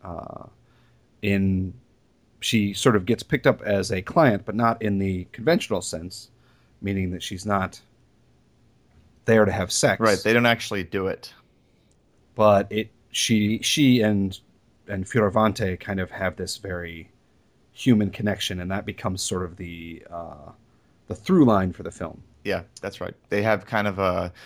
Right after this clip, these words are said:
Speaker 2: the relationship extends beyond sex. It's, it's something more meaningful, something more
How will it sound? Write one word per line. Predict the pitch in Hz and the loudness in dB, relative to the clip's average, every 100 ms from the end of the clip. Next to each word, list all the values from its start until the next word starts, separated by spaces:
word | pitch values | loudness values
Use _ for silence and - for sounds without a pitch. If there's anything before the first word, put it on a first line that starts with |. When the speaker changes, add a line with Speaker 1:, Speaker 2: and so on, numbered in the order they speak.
| - - | -14 -2
Speaker 2:
the | 117 | 4
relationship | 139 143 135 120 120 | 6 4 0 -4 -4
extends | - 120 110 101 | -2 0 0 -2
beyond | 101 92 92 | -6 -4 -6
sex. | - 92 - - - | -6 -6 -6 -8 -14
It's, | 90 - | -14 -14
it's | 92 | -12
something | - 92 92 92 | -10 -8 -6 -4
more | 90 92 87 98 | -2 -4 -6 0
meaningful, | 104 101 92 95 | 2 2 0 -2
something | 92 92 95 95 | 0 -2 0 2
more | 95 92 95 | 4 4 2